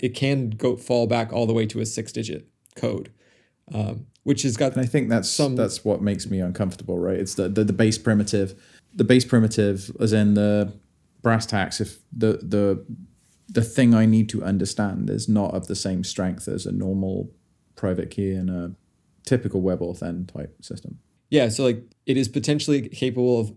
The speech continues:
Speaker 1: it's potentially possible to recover a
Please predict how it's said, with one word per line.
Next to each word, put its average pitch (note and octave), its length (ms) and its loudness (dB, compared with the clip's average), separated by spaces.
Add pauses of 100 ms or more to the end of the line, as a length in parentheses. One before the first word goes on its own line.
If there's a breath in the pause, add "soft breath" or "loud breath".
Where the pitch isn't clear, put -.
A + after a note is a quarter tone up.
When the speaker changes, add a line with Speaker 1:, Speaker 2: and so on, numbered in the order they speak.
Speaker 1:
it's A#2 340 -6
potentially D#3 400 -2
possible C#3 320 0
to A#2+ 80 0
recover A#2 640 -2 (460 soft breath)
a A2+ 440 0